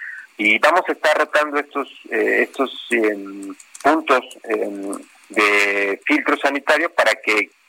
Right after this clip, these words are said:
todas las calles del centro queden cubiertas. Como ven, no es solamente una medida que tiene que ver con los apellidos, sino parte de un programa integral cuyo objetivo es que el centro siga abierto, que el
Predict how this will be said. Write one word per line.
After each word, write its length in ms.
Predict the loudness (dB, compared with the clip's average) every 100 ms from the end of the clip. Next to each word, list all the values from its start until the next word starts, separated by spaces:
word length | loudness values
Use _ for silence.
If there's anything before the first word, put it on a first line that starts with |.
| -16 -4
todas 160 | 2 4
las 140 | 2 -2
calles 280 | -2 -2 -4
del 160 | -6
centro 360 | -4 -6 -4 -6
queden 640 | -4 -4 -2 -2 -4 -12 -18 -20 _ -6
cubiertas. 440 | -2 0 0 -2
Como 220 | -2 0 2
ven, 320 | 2 -2 -10 -16 -18 -18 -6
no 120 | -2
es 80 | 0
solamente 480 | 0 0 2 -2 -2
una 160 | 0 2
medida 640 | 0 0 0 6 6 6
que 120 | 2
tiene 240 | -4 -2 -2
que 140 | -2
ver 100 | -2
con 160 | -2 -2
los 140 | -2
apellidos, 480 | -2 -2 0 0 0
sino 200 | 0 -2
parte 340 | 2 0 0 -6
de 80 | -6
un 80 |
programa 520 | -2 2 4 4 4 4 4 0 _ -20 -14
integral 560 | -10 -2 0 2 2 0
cuyo 220 | -4 -2
objetivo 440 | -2 -4 -4 -2 -2
es 80 |
que 120 | 0 -4
el 180 | -4 -4
centro 360 | -4 -2 -4
siga 460 | -2 0 4 6 6
abierto, 540 | 4 2 2 -2 -6 -8 -14 -12 -12 _ 0
que 340 | 2 2 2
el 100 | 0